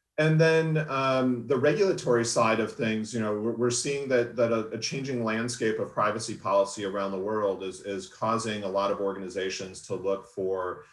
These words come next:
you know, how do I really go beyond? How do I have this not be an impediment to my business, but maybe a strategic, uh, enabler for, for, you know,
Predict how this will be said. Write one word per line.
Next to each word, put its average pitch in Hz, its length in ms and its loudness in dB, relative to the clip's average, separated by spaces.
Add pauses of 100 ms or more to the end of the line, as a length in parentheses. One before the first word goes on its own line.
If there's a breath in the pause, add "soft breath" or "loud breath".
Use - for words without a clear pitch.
(300 loud breath)
you 120 60 0
know, 113 60 4
how 139 160 0
do 147 60 6
I 147 60 8
really 120 360 4
go 110 200 2
beyond? 104 500 -2
How 101 160 -4
do 107 80 -2
I 101 140 2
have 101 340 -6
this 101 220 -6
not 101 340 -4
be 104 140 -6
an 101 80 -6
impediment 98 540 -6
to 101 100 -18
my 92 120 -6
business, 117 540 -4
but 92 140 -2
maybe 98 300 -4
a 95 60 -4
strategic, 95 580 -8 (580 soft breath)
uh, 98 240 -2
enabler 104 640 -2
for, 95 640 -2
for, 92 420 -6
you 90 180 -12
know, 85 220 -8